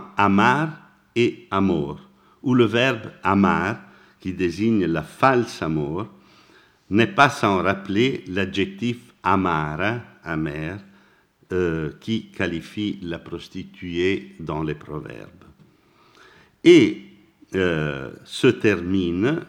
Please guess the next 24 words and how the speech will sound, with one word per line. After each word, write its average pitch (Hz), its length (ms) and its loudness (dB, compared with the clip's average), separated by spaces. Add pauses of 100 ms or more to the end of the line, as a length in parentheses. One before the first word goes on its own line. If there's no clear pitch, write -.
(580)
notre 82 400 -4
chanson 80 720 -8 (500)
par 110 340 2
une 139 340 8
attaque 113 600 -2 (220)
à 98 140 2
une 110 400 2
secha, 113 800 -4 (520)
c'est-à-dire 98 560 0 (100)
une 92 180 -2
putain 98 680 -4 (360)
angevine, 98 920 0 (1040)
qu'il 139 140 0
n'est 131 80 2
pas 127 180 0
possible 117 560 -2
d'identifier 98 840 -2
avec 90 240 -4
certitude, 95 840 -8 (460)
mais 113 140 0
qui 135 160 -4
pourrait 131 260 2
bien 110 360 2
être 104 420 0